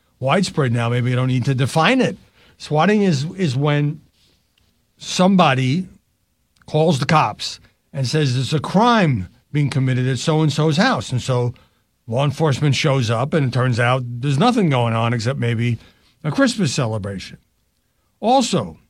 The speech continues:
Republican lawmaker, uh, uh, Congressman Brandon Williams of New York and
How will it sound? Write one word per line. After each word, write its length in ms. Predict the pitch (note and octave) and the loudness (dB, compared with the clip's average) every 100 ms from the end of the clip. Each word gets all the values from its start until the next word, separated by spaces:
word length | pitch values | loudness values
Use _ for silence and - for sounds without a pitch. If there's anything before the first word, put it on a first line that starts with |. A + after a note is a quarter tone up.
| _ _ | _ _
Republican 480 | C3+ F#3+ D3 C#3+ D3 | -6 -2 0 0 0
lawmaker, 720 | D3 D3 D3+ D3 D#3 D3+ D3+ | 2 2 0 0 0 0 -2
uh, 60 | D#3 | -4
uh, 380 | C#3 D#3 B2+ B2 | -4 -4 -4 -2
Congressman 560 | D3 C#3+ C#3+ D#3 D3 | -2 0 -2 -2 -2
Brandon 420 | C3 D#3 D#3 D#3 | 0 2 2 2
Williams 400 | D#3 A3 A#3+ G3 | 2 4 4 2
of 140 | E3+ E3 | 2 2
New 80 | F#3+ | 2
York 420 | B3 B3 G#2 - _ _ _ - | 4 2 0 -8 _ _ _ -2
and 580 | G#3 G3 E3 F#3+ G3 | 0 2 2 0 -2